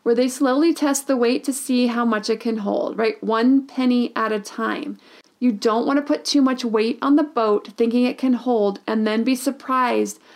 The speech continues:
when it sinks suddenly or just tips over. Just because Susan has been your best friend for twenty years and has seen you through infertility,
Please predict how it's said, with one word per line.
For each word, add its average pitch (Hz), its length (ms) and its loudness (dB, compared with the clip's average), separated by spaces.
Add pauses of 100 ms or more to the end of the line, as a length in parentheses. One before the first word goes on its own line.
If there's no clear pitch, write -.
(160)
when 247 160 2
it 254 140 -2
sinks - 400 -2
suddenly 220 480 0
or 220 60 -2
just 202 240 -8
tips 233 360 -6
over. 214 500 -2 (580)
Just 254 340 0
because 311 280 2
Susan 277 380 2
has 254 140 0
been 240 160 2
your 233 100 2
best 226 280 -2
friend 240 240 -2
for 254 100 -2
twenty 254 320 0
years 214 360 0
and 220 100 -4
has 220 140 -4
seen 220 220 -2
you 233 100 0
through 254 180 -2
infertility, 233 840 -2